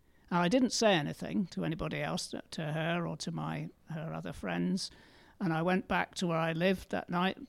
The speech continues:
travelled home on the bus. And by the end of the day, I have to say, I, f-, I thought it was really funny because I knew something had changed and they hadn't a clue. Um, and then for the next week, I try-, I thought, "Well, I better do what Christians do," or at least what I thought they did,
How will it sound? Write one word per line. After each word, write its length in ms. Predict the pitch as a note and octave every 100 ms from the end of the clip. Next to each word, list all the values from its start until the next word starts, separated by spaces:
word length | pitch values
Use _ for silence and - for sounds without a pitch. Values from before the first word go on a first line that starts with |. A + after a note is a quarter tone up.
| - -
travelled 280 | F3+ E3
home 220 | E3 E3+ E3
on 120 | D#3
the 80 | D#3+
bus. 380 | E3+ E3 - - - -
And 120 | F#3
by 160 | A#3 B3+
the 120 | F#3+
end 140 | G3+ F3
of 80 |
the 60 | -
day, 60 | F3+
I 40 |
have 140 | F3
to 40 | -
say, 120 | G3
I, 140 | F#3+
f-, 160 | G#3+ - F#3+
I 120 | G3+
thought 120 | F#3+
it 60 | D#3
was 120 | E3
really 380 | F3 G3 E3+ D3
funny 460 | F#3 E3 D#3+ D#3 - _ _ - -
because 280 | F#3 F#3+ F#3
I 200 | F#3 G#3
knew 200 | F#3 E3+
something 300 | G3 E3+ E3
had 120 | D#3+
changed 340 | G3 E3+ D3+
and 120 | D#3
they 140 | F3+ G3
hadn't 260 | E3+ F3+
a 40 | E3+
clue. 420 | - F#3 E3+ E3+ - - - - - - -
Um, 360 | F#3 E3 D#3+ F3
and 200 | F3+ F3+
then 200 | F3+ F3+
for 120 | F#3+
the 120 | F#3+
next 260 | G3 - -
week, 220 | G3 F3+
I 100 | G3
try-, 380 | G3 - G#3+ G#3+
I 120 | G3 G3
thought, 180 | G#3 G3
"Well, 120 | G3
I 80 | A3
better 240 | G3 F#3
do 300 | E3 G3 G3
what 240 | F#3 - -
Christians 560 | A#3 - - D#3 D3
do," 380 | - E3 D#3 E3+ - - - -
or 80 | D#3+
at 40 |
least 220 | F3 D#3+
what 100 | -
I 40 | -
thought 260 | E3 D3+
they 100 | F#3+
did, 300 | D#3 D3+ G3